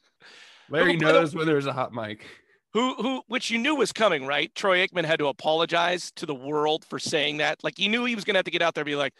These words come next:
Speaker 1: "Sorry, buddy, I really like flyovers." <laughs>
Speaker 2: Yeah. Well, I feel like when you're that type of a public figure, you can't hide behind, "I'm a comedian, it was a joke." Like, Troy Aikman has never been confused for being funny.
Speaker 1: The thing about that story, which we talked about earlier this week, that I cannot get over is that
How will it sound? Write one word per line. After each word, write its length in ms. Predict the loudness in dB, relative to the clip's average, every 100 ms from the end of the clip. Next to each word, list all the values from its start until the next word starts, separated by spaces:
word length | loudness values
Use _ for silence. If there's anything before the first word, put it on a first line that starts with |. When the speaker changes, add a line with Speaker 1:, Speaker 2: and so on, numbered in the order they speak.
| _ _ _
Speaker 1:
"Sorry, 460 | -6 0 0 0 -2
buddy, 320 | -4 -2 -2
I 80 | -2
really 340 | -4 -4 -2
like 320 | -2 -2 -2 -4
flyovers." 1160 | -8 -4 0 0 -2 -4 -8 -10 -10 -8 -10 -10
<laughs> 40 | -10 -12 -14
Speaker 2:
Yeah. 360 | -10 -8 -8 -8 -2
Well, 120 | 0
I 100 | 0
feel 160 | -2
like 120 | -2 -2
when 120 | -4
you're 100 | -2
that 160 | -2
type 220 | -2 -2 -4
of 100 | -10
a 60 |
public 340 | -6 -4 -4 -4
figure, 280 | -2 0 -2
you 180 | -2
can't 320 | -6 -2 -2 -2
hide 360 | -2 -2 -2
behind, 540 | -6 -6 -4 -4 -4 -6
"I'm 140 | -8
a 40 | -8
comedian, 600 | -10 -8 -4 -2 -2 -2
it 100 | -6
was 140 | -8 -12
a 40 |
joke." 440 | -6 -2 -2 -2
Like, 180 | -6 -8
Troy 340 | -4 -2 -2 -2
Aikman 200 | -6 -10
has 160 | -10
never 300 | -6 -4 -4
been 200 | -6 -8
confused 600 | -10 -12 -8 -8 -8 -10
for 100 | -16
being 320 | -12 -10 -10 -10
funny. 380 | -6 -6 -10 -18 _ _
Speaker 1:
The 80 | -8
thing 240 | 0 2 4
about 180 | 2
that 160 | 2 0
story, 400 | -2 -2 2 2
which 200 | -2 -6
we 60 | -4
talked 200 | -2 0
about 160 | 0 0
earlier 240 | 0 -2
this 180 | -4 -8
week, 120 | -6
that 120 | -4 -4
I 60 |
cannot 380 | -4 -4 -2 -2
get 120 | 0
over 300 | 0 0 -4 -6
is 260 | -6 -4
that 260 | -2 -2